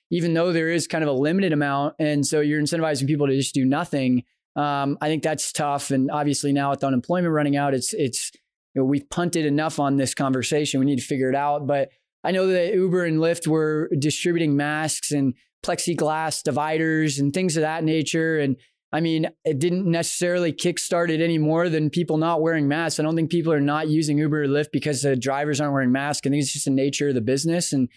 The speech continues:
the nature of where we're at with covid and the nature of people not traveling as much right now, um, with the stay-at-home order and everything else. So,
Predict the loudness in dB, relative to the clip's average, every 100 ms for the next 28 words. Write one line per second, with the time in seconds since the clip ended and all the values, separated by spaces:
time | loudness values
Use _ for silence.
0 | -20 _ -2 0 0 0 0 0 2 2
1 | 2 0 0 -2 -2 -2 0 2 2 2
2 | 2 0 0 -2 0 0 0 0 -2 -2
3 | -2 -2 0 2 2 2 2 0 0 0
4 | 2 2 0 -2 -4 _ _ -4 0 0
5 | 0 0 0 0 -2 -2 0 0 2 2
6 | 2 2 2 0 0 2 2 2 0 0
7 | 0 0 0